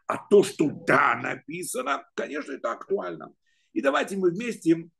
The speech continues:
прочитаем, что у нас «да» написано. Ещё раз я говорю, мы сейчас говорим про сороковой год. Вот-вот уже мы входим в Эрец Исраэль. И написано так у нас в Торе.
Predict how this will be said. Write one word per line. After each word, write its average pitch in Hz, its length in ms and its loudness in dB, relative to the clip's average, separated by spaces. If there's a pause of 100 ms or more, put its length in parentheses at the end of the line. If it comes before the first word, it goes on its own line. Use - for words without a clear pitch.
(280)
прочитаем, 170 640 0
что 202 240 4
у 190 100 -2
нас 175 260 -4
«да» 202 280 0
написано. 214 560 -10
Ещё 180 260 0
раз 202 160 -2
я 160 80 -10
говорю, 160 520 -2 (180)
мы 208 160 -2
сейчас 180 460 -2
говорим 139 480 0 (200)
про 156 300 2
сороковой 165 1300 -2 (160)
год. 196 460 2 (180)
Вот-вот 220 720 0
уже 170 260 -6
мы 156 160 -8
входим 190 480 0 (280)
в - 80 -2
Эрец 196 240 -2
Исраэль. - 500 -8 (440)
И 233 80 -4
написано 254 460 -4
так 196 480 0
у 170 80 2
нас 175 280 -4
в - 60 -14
Торе. 165 440 6